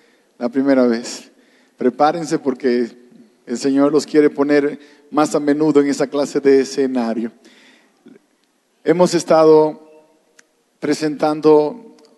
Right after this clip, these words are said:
una serie de temas, en total serán cinco presentaciones distintas. Esta es la tercera, mañana en la noche, la cuarta y el martes terminamos. El objetivo es que traigas a alguien,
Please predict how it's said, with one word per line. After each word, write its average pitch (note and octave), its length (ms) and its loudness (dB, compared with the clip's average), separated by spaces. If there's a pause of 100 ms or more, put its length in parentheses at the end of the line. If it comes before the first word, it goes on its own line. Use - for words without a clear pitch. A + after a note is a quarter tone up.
(260)
una E3 240 -6
serie E3 380 0
de D#3 100 4
temas, D3 500 -2
en D3 260 -12
total D#3 360 -2
serán D3+ 260 -2
cinco E3 340 -6
presentaciones D3 760 -6
distintas. C#3 720 -8 (1040)
Esta C#3+ 220 0
es D3 80 0
la C#3+ 100 0
tercera, D3 720 -4 (240)
mañana D#3+ 480 -2
en D3+ 80 -2
la C#3+ 80 -2
noche, E3 580 -2 (580)
la C3 120 -10
cuarta D#3 360 2
y D3 100 4
el C3+ 100 4
martes D3 360 -4
terminamos. C#3+ 800 -6 (380)
El C#3 100 -4
objetivo F3 540 0
es E3 100 -2
que D#3 120 -8
traigas E3 420 -4
a C#3+ 180 -8
alguien, C3 380 -8